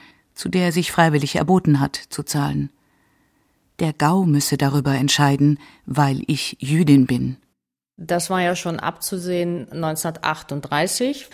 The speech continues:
Speaker 2: Damals hatte sie ja wie durch ein Wunder Recht bekommen.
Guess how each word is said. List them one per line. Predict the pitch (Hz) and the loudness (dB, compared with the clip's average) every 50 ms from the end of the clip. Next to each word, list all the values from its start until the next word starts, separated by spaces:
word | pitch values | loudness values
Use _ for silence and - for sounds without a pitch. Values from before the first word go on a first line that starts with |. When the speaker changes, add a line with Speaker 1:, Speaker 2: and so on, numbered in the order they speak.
| - - 156 | -16 -6 0
Speaker 2:
Damals | 170 160 160 170 175 175 180 175 - | 0 2 2 2 0 0 -2 -2 -4
hatte | - 175 165 170 175 165 | -4 -4 -4 -2 -4 -4
sie | 156 151 170 170 170 | -4 -4 -4 -2 0
ja | 180 175 180 180 175 | 0 0 0 -2 -4
wie | - 170 185 190 | -6 -8 -8 -6
durch | 165 165 170 160 - | -4 -6 -6 -6 -6
ein | 147 151 151 135 | -6 -6 -6 -4
Wunder | 143 160 180 180 180 180 185 196 190 190 - - - - - | -2 -2 0 2 2 2 2 2 0 -4 -10 -20 -20 -20 -18
Recht | - - - - 135 147 160 - - _ _ - | -18 -14 -6 -4 -4 -4 -4 -6 -14 _ _ -10
bekommen. | 185 180 - - 185 180 185 190 190 | -10 -8 -6 -4 -2 -2 -2 -2 -4